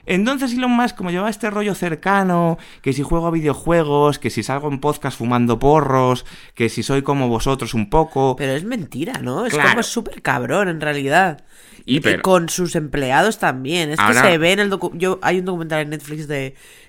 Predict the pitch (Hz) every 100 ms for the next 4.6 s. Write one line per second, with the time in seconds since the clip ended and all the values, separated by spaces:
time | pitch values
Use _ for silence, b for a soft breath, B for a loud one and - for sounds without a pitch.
0 | _ 151 151 139 127 127 127 127 127 123
1 | 123 123 123 123 123 120 120 120 120 123
2 | 123 - - 131 - 156 139 131 135 123
3 | - 143 165 147 131 123 147 139 131 127
4 | 123 127 143 - 214 262